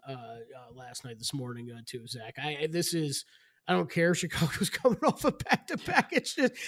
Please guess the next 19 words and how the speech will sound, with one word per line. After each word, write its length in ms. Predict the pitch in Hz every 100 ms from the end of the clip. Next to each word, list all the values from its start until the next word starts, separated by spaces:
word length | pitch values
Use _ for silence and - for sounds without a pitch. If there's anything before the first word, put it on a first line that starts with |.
| - -
I, 220 | 262 240
I, 220 | - 247 240
San 320 | - 277 285
Antonio's 500 | 269 269 269 269 240
rolling 320 | 247 254 247
in. 80 | 254
Chicago's 400 | 208 - 269 240
played 280 | 202 233 180
so 360 | - - 285 285
much 300 | 262 226 -
better, 340 | 269 254 240
kinda 200 | 226 240
like 160 | 220 202
you 100 | 254
said, 320 | - 262 208
J 140 | 196
V 100 | 196
T, 220 | 190 196 190
di-, 180 | 175